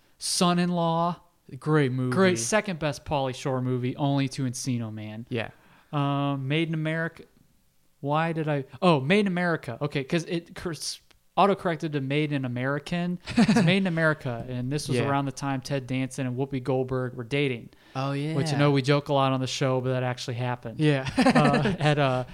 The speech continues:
Speaker 1: at s-, there was some event to where Whoopi Goldberg was there, and Ted Danson was speaking, and he wore blackface.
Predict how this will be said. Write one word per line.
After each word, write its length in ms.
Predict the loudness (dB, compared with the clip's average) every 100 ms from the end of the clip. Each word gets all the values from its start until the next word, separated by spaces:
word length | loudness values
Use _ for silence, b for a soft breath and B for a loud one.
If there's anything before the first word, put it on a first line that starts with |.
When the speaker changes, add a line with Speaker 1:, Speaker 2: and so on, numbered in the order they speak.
| B
Speaker 1:
at 120 | -2
s-, 240 | -2 -8 -2
there 180 | 2
was 160 | 4 2
some 260 | 0 0 2
event 460 | 0 0 0 -4
to 100 | -8
where 140 | -6 -4
Whoopi 300 | -4 -4 -2
Goldberg 260 | 0 0
was 100 | -2
there, 120 | -2 -6
and 100 | -4
Ted 220 | -4 -2
Danson 400 | -2 -2 -2 -4
was 120 | -4
speaking, 440 | -6 -4 -4 -4
and 100 | -4 -4
he 60 |
wore 220 | -2 -2
blackface. 880 | -4 -4 -6 -6 -10 -12 -10 -12 -12